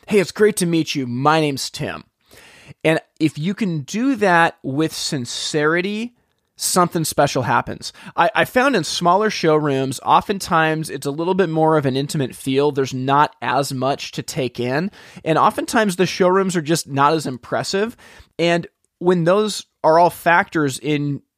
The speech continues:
your situation, you wanna make sure that immediately you show a human-to-human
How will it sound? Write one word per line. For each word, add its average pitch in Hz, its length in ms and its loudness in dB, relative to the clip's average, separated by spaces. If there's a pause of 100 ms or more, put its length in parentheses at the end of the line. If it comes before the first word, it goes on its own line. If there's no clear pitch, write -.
(100)
your 143 180 -4
situation, 143 1000 -2 (340)
you 180 200 -2
wanna 208 200 4
make 160 220 2
sure 143 320 -2
that 131 140 -2
immediately 143 720 -2
you 127 360 -2
show 135 460 0
a 120 100 -2
human-to-human 131 1300 -4